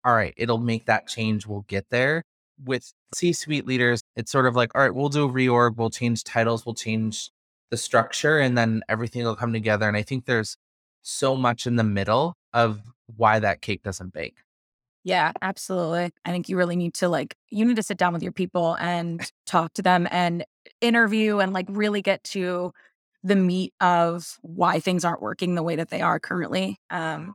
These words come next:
Speaker 2: in order to, like, really drive change that people are gonna be receptive to.
Speaker 1: For sure. This makes me think about what RevOps isn't. And I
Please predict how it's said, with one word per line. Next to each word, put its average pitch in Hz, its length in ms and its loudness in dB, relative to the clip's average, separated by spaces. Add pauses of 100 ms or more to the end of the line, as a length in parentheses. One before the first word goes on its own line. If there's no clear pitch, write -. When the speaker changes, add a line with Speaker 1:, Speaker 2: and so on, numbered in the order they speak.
Speaker 2:
in 180 120 0
order 170 180 0
to, 170 160 -6
like, 147 180 -6
really - 220 -10
drive - 540 -6
change 170 500 -6
that - 180 -4
people 165 300 -6
are 151 80 -6
gonna - 180 -8
be - 360 -10 (100)
receptive - 460 -8
to. 208 240 -8 (360)
Speaker 1:
For 120 140 -2
sure. 113 260 -2 (440)
This 185 160 0
makes 240 200 0
me 220 80 0
think 170 200 0
about 147 260 4
what 123 300 2
RevOps 113 440 2
isn't. 113 300 -2
And 113 100 -2
I 117 280 0